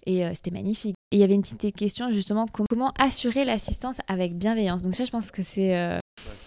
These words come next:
Speaker 1: c'est quand, justement, la personne qui arrive, euh, est, euh, est pas très sympa.
Speaker 2: Il faut, alors, il faut être déjà, euh, faut être disposé à ça. Donc, c'est vrai que si c'est la première fois, euh,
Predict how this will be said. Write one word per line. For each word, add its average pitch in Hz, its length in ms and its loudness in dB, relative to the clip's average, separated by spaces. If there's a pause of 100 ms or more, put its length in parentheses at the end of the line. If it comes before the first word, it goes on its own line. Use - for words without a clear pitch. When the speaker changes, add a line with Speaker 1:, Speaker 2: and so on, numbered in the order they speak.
(120)
Speaker 1:
c'est 240 80 -4
quand, 240 160 8
justement, 285 500 6
la 277 140 12
personne 240 320 8 (580)
qui 247 140 2
arrive, 220 380 6
euh, 190 500 6 (360)
est, 214 260 6
euh, 180 220 4
est 196 120 0
pas 254 120 6
très - 260 2
sympa. 233 320 4
Speaker 2:
Il - 80 -6
faut, 160 220 -4
alors, 110 200 2
il 107 60 -2
faut 113 140 0
être 104 140 0
déjà, 110 260 2
euh, 101 540 4
faut - 140 -6
être 95 100 -2
disposé 110 480 -2
à 104 80 0
ça. 127 240 -4 (140)
Donc, 92 120 -6
c'est - 100 -8
vrai 104 100 -4
que 90 400 -6
si - 220 -12
c'est - 160 -6
la 90 100 -2
première 107 440 -2
fois, 104 260 -6
euh, 90 680 -6